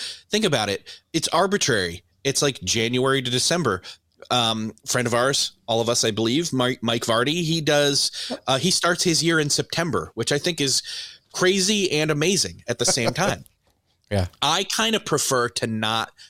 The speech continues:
Speaker 1: have it be as overwhelming a task to do a full year review. And I would rather go with a, let's look at the quarter I'm closing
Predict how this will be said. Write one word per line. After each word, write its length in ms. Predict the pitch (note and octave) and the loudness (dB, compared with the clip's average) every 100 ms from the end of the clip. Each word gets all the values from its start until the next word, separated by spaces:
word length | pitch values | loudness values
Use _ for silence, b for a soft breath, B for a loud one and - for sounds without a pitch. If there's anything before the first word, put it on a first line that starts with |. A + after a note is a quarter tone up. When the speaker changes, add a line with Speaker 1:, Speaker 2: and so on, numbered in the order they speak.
| B _ _ _ | B _ _ _
Speaker 1:
have 260 | - C3+ B2+ | -2 0 -2
it 200 | - G2 | -4 -2
be 240 | A#2+ A#2 | 0 0
as 160 | G#2+ G2+ | 0 0
overwhelming 720 | A#2+ B2 A2 A2 A#2 A2 G2+ | 2 2 2 2 0 0 -2
a 40 | |
task 440 | G2 A2 G2 - - | -2 -2 -2 -4 -6
to 100 | A2 | -6
do 260 | F2+ A2+ G#2 | -2 0 0
a 100 | G#2 | 0
full 540 | - - E3 D#3+ D#3+ | -2 0 0 2 0
year 320 | D3 A#2+ C3+ C3 | 0 -2 0 0
review. 680 | A#2+ G#2 G2 C3+ G2 E2 - b b b b - | 0 -2 -2 -2 -2 -6 -12 b b b b -4
And 120 | A#2+ | -2
I 80 | A#2 | 0
would 180 | A#2 G#2 | -2 -4
rather 560 | F#2+ A2+ B2 C#3+ E3 | -4 0 0 0 -2
go 300 | D#3+ B2 G#2+ | 0 0 2
with 300 | G2+ F#2+ G2 | 2 0 0
a, 360 | G#2 F#2+ F#2+ F#2+ B B _ _ _ A#2 | 0 0 0 -4 B B _ _ _ -4
let's 280 | A#2 - | -2 0
look 200 | A#2 B2 | 0 0
at 80 | A#2 | -2
the 80 | - | -4
quarter 480 | - B2+ A#2+ C3 C#3 | -2 2 2 4 2
I'm 220 | A#2+ A#2 - _ - | 2 -2 -6 _ -4
closing 520 | B2 A2+ A#2 D#3 | 0 2 0 -2